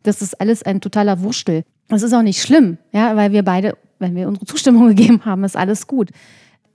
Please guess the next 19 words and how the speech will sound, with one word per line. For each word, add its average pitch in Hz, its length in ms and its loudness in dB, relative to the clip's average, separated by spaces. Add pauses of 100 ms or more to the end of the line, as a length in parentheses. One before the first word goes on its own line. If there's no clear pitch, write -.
(180)
Diese 226 240 -2
Spielarten 214 800 0
sind 175 220 -6
total 175 360 -6
schön. 170 500 -8
Also 196 220 -2
wirklich 269 260 -2
mal 240 120 0
ganz 233 260 -2
bewusst 240 360 -4
zu 247 80 -4
sagen, 220 360 -2
jetzt 226 300 -4
zwanzig 262 320 -2
Minuten, 247 300 0
wir 190 100 -2
stellen 220 320 -2
einen 220 120 0
Wecker, 190 380 -2